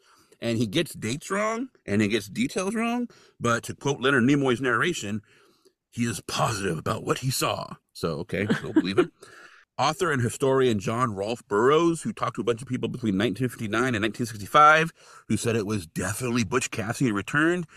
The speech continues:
including Josephine Bassett Morris, a former girlfriend of Butch, who told Burroughs that he came to see her in nineteen twenty-four.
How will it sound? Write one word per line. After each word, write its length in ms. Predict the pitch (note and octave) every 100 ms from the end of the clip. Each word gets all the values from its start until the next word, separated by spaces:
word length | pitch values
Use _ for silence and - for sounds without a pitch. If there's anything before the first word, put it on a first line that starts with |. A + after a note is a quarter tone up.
| - - -
including 720 | A#2+ G#2+ - F3+ G3 G#3 A3 - - -
Josephine 680 | F#2 B2 C#3+ D3 D#3+ F#3 D3+
Bassett 440 | G2 A#2 C#3 C3 G2
Morris, 680 | G2 A2 F3+ C4+ - - _ - -
a 100 | G2
former 360 | - A#2 G2 E2
girlfriend 580 | E2+ G#2 F#3 B2 G#2
of 140 | F#2+ E2+
Butch, 300 | G#2 C#3 -
who 80 | A2
told 300 | C#3 B2+ G2+
Burroughs 340 | C3 C#3 C3+
that 100 | G2+
he 120 | D3+
came 220 | D3+ D3
to 80 | B2
see 200 | G#2+ A#2+
her 180 | F3 B3
in 80 | C#3+
nineteen 240 | A2+ G2+
twenty-four. 580 | F#2 G#2 G2+ A2 A2+